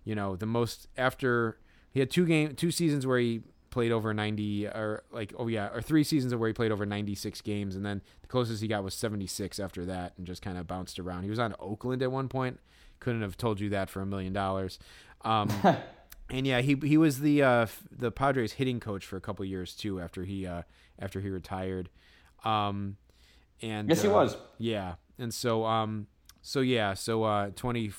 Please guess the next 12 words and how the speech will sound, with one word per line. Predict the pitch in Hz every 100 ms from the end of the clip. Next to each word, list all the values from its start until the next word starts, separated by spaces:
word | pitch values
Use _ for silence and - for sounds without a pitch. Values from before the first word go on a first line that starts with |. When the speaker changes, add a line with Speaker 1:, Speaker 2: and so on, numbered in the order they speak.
| - -
Speaker 1:
twelve | - 110 107
to | 101
twenty | 110 98
fourteen. | - 76 - 92 90 95
I, | 110
I |
thought | 107 127 120
it |
was | 104 95 -
relatively | 104 101 98 95 87 87
recently. | 87 - 82 85 80
So, | - 95